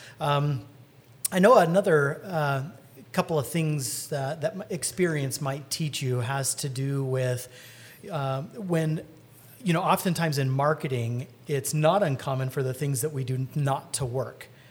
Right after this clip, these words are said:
And that's where iteration and practice and A B testing and just trial and error come into play. But do you have any experiences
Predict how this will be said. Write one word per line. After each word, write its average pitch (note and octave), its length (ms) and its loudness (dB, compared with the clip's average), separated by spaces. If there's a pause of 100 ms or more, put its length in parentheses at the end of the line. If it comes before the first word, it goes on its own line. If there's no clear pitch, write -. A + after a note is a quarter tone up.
(340)
And C3+ 200 0
that's C3 180 2
where C3+ 120 -4
iteration C3 760 -2
and A#2 240 -6
practice B2+ 640 -4
and A#2+ 320 -6 (200)
A D3+ 160 -4
B C3 180 -6
testing C3 600 -4
and A#2 140 -6
just B2 260 -6 (240)
trial C#3 380 0
and B2+ 100 -2
error C3+ 320 -2 (160)
come D3 180 -4
into B2 160 -2
play. B2 460 -4 (540)
But D#3 440 4 (280)
do D3+ 100 -2
you G3 80 2
have A#3+ 160 -2
any G#3+ 160 -2
experiences D#3+ 1200 -2